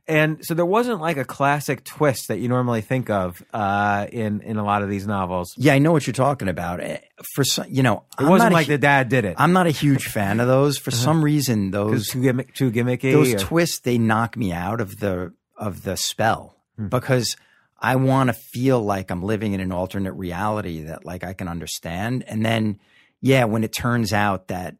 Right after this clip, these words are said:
Speaker 2: the dad did it and he hired the private investigator to cover his tracks or something 'cause he thought it would never lead back, like, that, to me,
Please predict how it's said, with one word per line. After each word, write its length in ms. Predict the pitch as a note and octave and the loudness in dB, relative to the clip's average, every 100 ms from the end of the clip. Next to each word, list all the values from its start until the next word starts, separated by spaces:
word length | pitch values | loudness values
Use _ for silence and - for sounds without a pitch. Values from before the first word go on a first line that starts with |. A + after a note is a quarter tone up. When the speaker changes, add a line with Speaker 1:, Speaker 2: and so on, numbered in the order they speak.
| _ | _
Speaker 2:
the 100 | A#2+ | -10
dad 500 | F#2 A2 G#2 G#2+ E2+ | -6 -6 -6 -6 -8
did 220 | - A#2 G#2+ | -2 0 0
it 240 | G2+ - | -2 -6
and 160 | G2+ G2 | -6 -4
he 60 | |
hired 360 | F#2+ G#2 A2 G#2 | -2 -2 -2 -4
the 80 | G2 | -6
private 340 | G#2 G2+ F#2 | -4 -4 -4
investigator 800 | F2+ G#2 G#2+ G#2+ G#2 G2 F#2+ F#2 | -6 -4 -4 -8 -6 -6 -6 -8
to 80 | F2 | -10
cover 320 | - A2+ G2 | -6 -6 -4
his 100 | F#2+ - | -6 -6
tracks 540 | - G2+ G2+ G2+ - | -4 -2 -2 -4 -8
or 60 | - | -8
something 560 | F#2+ F2+ F#2+ F2+ F2+ | -8 -6 -8 -8 -8
'cause 160 | - E2 | -10 -10
he 100 | F2+ | -10
thought 260 | - G#2 G#2 | -4 -4 -2
it 40 | |
would 80 | G2+ | -2
never 240 | G#2 G2 | -2 -2
lead 220 | G2+ G#2 | -4 -4
back, 160 | - - | -4 -4
like, 260 | A#2+ G#2+ - - _ _ _ _ _ _ - | -4 -4 -6 -20 _ _ _ _ _ _ -2
that, 300 | A#2 A#2+ _ _ _ - | 0 0 _ _ _ -12
to 120 | - C3 | 0 4
me, 560 | C#3 C#3+ C#3 C3+ A2+ | 6 6 4 0 -6